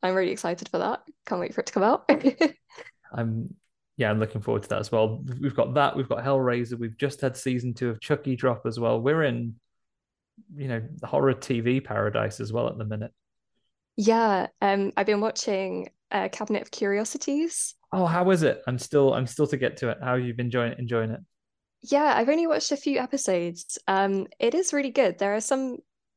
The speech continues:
Speaker 1: I don't particularly like body horror that much.
Speaker 2: Mm-hmm.
Speaker 1: I mean, I appreciate it for what it is. Like, obviously, it's meant to gross you out and be a bit disturbing. Um, but yeah, there's a couple of episo-, uh, there's one episode in particular which has quite a lot of body horror in it,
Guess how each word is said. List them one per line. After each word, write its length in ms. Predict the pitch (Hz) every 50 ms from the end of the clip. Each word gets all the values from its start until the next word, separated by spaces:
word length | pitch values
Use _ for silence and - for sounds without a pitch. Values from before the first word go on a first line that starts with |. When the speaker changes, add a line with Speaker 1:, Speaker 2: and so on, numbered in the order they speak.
| _ -
Speaker 1:
I 140 | - 214 214
don't 180 | 233 269 269 269
particularly 440 | - - 247 - - 277 262 202 196
like 80 | 196
body 260 | 202 190 190 196 202
horror 300 | 214 - 196 196 214 233 247
that 160 | - - -
much. 420 | 262 320 339 _ - - - -
Speaker 2:
Mm-hmm. 100 | 120 139 165 -
Speaker 1:
I 60 | - 202
mean, 140 | 208 208
I 60 | 190 208
appreciate 680 | 214 214 - - 247 247 226 - 202 175 196 - -
it 80 | 185 185
for 120 | - 185
what 120 | 175 170 175
it 140 | - -
is. 320 | 180 185 233 - - - -
Like, 300 | - - 160 - - - -
obviously, 380 | 196 185 175 - - 180 170
it's 160 | - - -
meant 220 | 196 180 175 - -
to 300 | 202 170 170 170 180 202 _ _ _ _ _ -
gross 300 | - 180 165 185 - -
you 80 | 170
out 280 | - 175 180 175 - -
and 340 | 190 175 175 175 175 190 202 _ _ _ _ _ _ _ _ _ _ _ - -
be 80 | 175
a 60 | 175
bit 120 | 175 - -
disturbing. 480 | - - - 190 190 190 226 247 302 - - - - - - - - - -
Um, 640 | - 196 190 185 180 180 175 175 175 180 180 196 196 - _ _ _ _ _ -
but 60 | 196
yeah, 80 | 190
there's 160 | 180 185 190 214
a 60 | 214
couple 280 | - 240 226 - 247
of 220 | 220 214 202 196 - - - -
episo-, 280 | 202 - - - - - - -
uh, 140 | - 185 180
there's 160 | 185 202 -
one 100 | 240 226
episode 320 | 226 226 - - 196 190
in 80 | 190 185
particular 340 | - - - - - 190 165
which 140 | - - -
has 140 | 180 165
quite 180 | - - 180 -
a 40 | 185
lot 100 | 180 -
of 80 | 202
body 180 | - 185 170 170
horror 240 | 175 180 170 165 165
in 120 | 165 165
it, 140 | 165 165 -